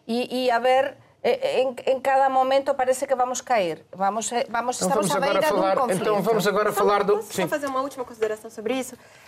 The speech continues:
Speaker 3: É, no, o G vinte foi criado há pouco mais... Há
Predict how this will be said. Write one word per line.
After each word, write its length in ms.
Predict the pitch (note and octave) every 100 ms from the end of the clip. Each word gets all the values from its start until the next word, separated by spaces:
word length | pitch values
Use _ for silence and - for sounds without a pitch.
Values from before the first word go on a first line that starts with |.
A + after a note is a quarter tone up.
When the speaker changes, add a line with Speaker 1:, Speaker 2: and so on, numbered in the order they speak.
| - -
Speaker 3:
É, 480 | A#3+ A#3+ A#3+ A#3+ F#3 - _ -
no, 160 | B3+ C#4+ -
o 240 | B3+ C4+
G 140 | C#4 C4
vinte 320 | D4 F#4+ -
foi 140 | C#4
criado 440 | C4+ A#3 A#3 A#3+ -
há 160 | A3 A3+
pouco 300 | C#4+ C#4+ D4
mais... 300 | C4+ B3
Há 120 | -